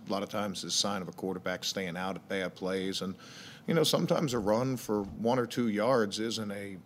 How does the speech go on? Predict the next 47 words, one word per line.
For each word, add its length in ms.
isn't 260
a 40
bad 300
play. 200
It's 80
better 260
than 200
a 40
sack. 520
It's 100
better 300
than 160
a 40
lost 300
yardage 440
run, 320
stuff 240
like 160
that. 120
And 80
I 80
think 280
that 100
the 80
quarterback 800
has 240
done 220
a 40
really 240
good 160
job 300
of 120
keeping 380
them 220
on 80
track. 520
And, 200
um, 260
they've 200
made 200
enough 260
plays 300
in 80
the 60
passing 420
game 340
to, 380